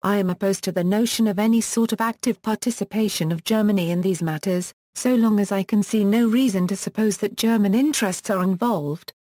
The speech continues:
no interests on behalf of which it is worth our risking a euro." Excuse my plain speaking a euro. The healthy bones of one of our Pomeranian musketeers. A leading diplomatic historian of the era,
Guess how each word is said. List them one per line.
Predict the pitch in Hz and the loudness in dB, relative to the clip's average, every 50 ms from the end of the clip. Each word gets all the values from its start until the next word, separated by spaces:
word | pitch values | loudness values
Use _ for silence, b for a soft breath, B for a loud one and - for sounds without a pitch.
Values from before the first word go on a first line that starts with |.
| _ - | _ -2
no | 190 202 220 247 226 - | 0 2 2 2 0 0
interests | 220 208 202 - - 180 160 - - - 202 | 0 0 0 0 -2 -4 -6 -6 -6 -4 -2
on | 196 | -2
behalf | 196 208 185 208 190 170 160 - | -2 -2 -2 -2 -4 -4 -4 -4
of | 180 160 | -6 -4
which | 165 170 165 - - | -4 -4 -4 -4 -4
it | 202 - | -4 -2
is | 214 185 - | -2 -2 0
worth | 180 240 254 262 - 240 | 0 0 0 0 0 0
our | 226 226 220 | 0 0 2
risking | 208 247 262 - - - 247 226 202 | 2 0 0 -2 -2 -2 0 0 0
a | 202 | 0
euro." | 175 214 226 214 208 208 208 | 2 2 2 2 2 2 0
Excuse | 202 196 - - - - - 285 311 302 - - | 0 -2 -4 -6 -10 -6 -2 -2 -2 -2 -2 -2
my | 190 196 | -2 -2
plain | 185 - - 208 208 196 190 190 | -4 -4 -4 -2 -2 0 -2 -2
speaking | - - - 262 262 233 - 247 240 226 | -4 -4 -2 -2 -2 0 0 2 2 2
a | 208 | 2
euro. | 175 185 226 220 208 208 202 196 | 2 0 2 2 2 2 0 0
The | 180 190 | -2 -4
healthy | 185 - 233 233 226 - - 202 196 | -4 -4 -2 -2 -2 -2 -2 -2 -2
bones | 180 214 226 226 214 196 - | 0 2 2 2 2 2 0
of | 196 180 | -2 -2
one | 202 214 208 | 0 0 0
of | 196 175 | 0 -2
our | 190 190 190 | -2 -2 -4
Pomeranian | - - 214 196 202 202 214 233 233 214 208 214 220 214 214 | -4 -2 -2 0 0 2 2 2 2 2 2 2 2 2 2
musketeers. | 220 208 190 - - - 196 - - 247 226 185 170 160 156 151 - - - _ _ _ _ _ _ _ _ _ _ _ _ _ - | 0 0 -2 -4 -6 -8 -8 -4 -2 0 0 0 0 -2 -2 -4 -8 -12 -16 _ _ _ _ _ _ _ _ _ _ _ _ _ -6
A | 175 | -4
leading | 190 190 233 247 233 233 214 202 196 | 0 0 2 2 2 2 2 2 2
diplomatic | 220 202 - - 220 208 214 208 214 - 202 - - | 0 -2 -2 -2 0 0 0 0 0 -2 -6 -8 -4
historian | 214 208 - - - 214 208 202 196 190 185 180 | -4 -6 -4 -2 -2 0 0 2 2 0 0 -2
of | 175 175 | -2 -2
the | - 190 196 220 | -2 0 0 2
era, | 233 226 190 160 160 165 180 | 2 2 0 0 -2 -4 -6